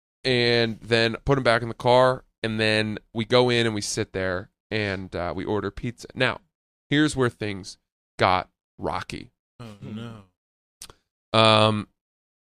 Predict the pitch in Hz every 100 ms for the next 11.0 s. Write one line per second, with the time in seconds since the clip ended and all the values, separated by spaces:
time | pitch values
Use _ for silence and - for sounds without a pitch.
0 | _ _ - 117 120 123 120 110 117 113
1 | - 131 135 127 - _ _ - 120 107
2 | - 165 190 131 120 113 104 104 101 -
3 | 101 - 87 85 78 53 - 110 113 104
4 | 104 95 - 90 - - - - _ _
5 | _ _ _ _ _ _ _ _ _ _
6 | 120 127 123 123 120 120 113 110 110 104
7 | - 127 - 120 120 - 110 - - -
8 | 196 - 202 262 262 233 160 143 135 123
9 | 135 120 110 107 113 107 - 82 80 -
10 | - - - 107 107 - - 98 92